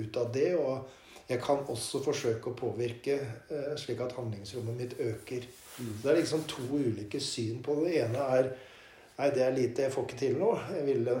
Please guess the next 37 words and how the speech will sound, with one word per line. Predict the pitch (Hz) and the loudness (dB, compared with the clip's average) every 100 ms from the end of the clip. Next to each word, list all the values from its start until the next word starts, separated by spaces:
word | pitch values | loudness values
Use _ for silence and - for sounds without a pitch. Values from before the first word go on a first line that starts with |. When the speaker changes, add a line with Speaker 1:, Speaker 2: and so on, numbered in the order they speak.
| 120 | 0
Speaker 1:
mye | 160 135 131 | -2 -2 2
mer», | 160 214 | 2 4
og | 190 | 6
det | 165 | 4
andre | 131 147 | 4 4
er | 147 | 4
at | 147 156 | 4 0
«jeg | 160 190 160 | 0 0 4
har | 156 160 | 4 4
de | 151 | 4
ressursene | 156 147 127 - 170 | 2 0 -2 -2 -2
her, | 156 190 | -2 0
og | |
jeg | 165 151 | 2 2
kan | 139 139 | 0 0
få | 143 120 | 2 2
til | 127 | 0
mye». | 131 113 120 151 | -2 -2 -4 -4
Hva, | - - - | -2 -2 0
hva | 139 170 | 2 6
er | |
dine | 170 113 120 | 6 4 2
tanker | - 120 113 127 | -2 -4 -2 -2
om | 127 131 127 - | -2 -4 -6 -4
handlingsrommet | 147 131 110 110 127 117 120 127 | -2 0 -2 -4 -4 -4 -2 0
i | |
ledelse | 120 104 104 - 135 | 0 0 -2 -2 -2
i | |
politiet? | 147 123 135 - - - - - - - - - - - - - | -2 -2 -4 -4 -10 -18 -20 -20 -18 -18 -18 -20 -20 -20 -20 -18
Speaker 2:
Jeg, | 131 123 143 | -6 -2 2
jeg | 151 151 | 4 6
tror | 147 123 | 6 4
nok | 123 | 2
at | - 160 | 0 2
i | 165 | 4
Norge | 156 113 98 135 | 4 2 0 -4
så | 165 | -4